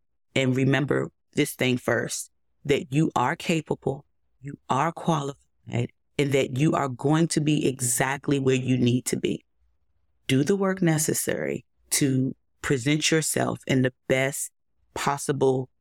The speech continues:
in the best possible way to the prospective employer.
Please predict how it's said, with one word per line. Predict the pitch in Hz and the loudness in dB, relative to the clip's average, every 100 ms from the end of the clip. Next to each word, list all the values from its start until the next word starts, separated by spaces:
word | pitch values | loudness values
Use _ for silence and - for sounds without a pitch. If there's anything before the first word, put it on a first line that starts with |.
| _ _ _ _ _ _ | _ _ _ _ _ _
in | - 139 | -2 0
the | 131 | 0
best | 131 135 - - | 0 -2 -4 -8
possible | - 143 143 135 139 131 | -4 -2 -2 -2 0 2
way | 131 127 143 170 _ _ - | 2 2 0 -2 _ _ -4
to | 156 | 0
the | 135 135 131 127 | 2 4 2 2
prospective | 139 - 127 120 127 | -2 -2 -4 -2 -2
employer. | 131 - - - - - | -2 0 0 0 -2 -6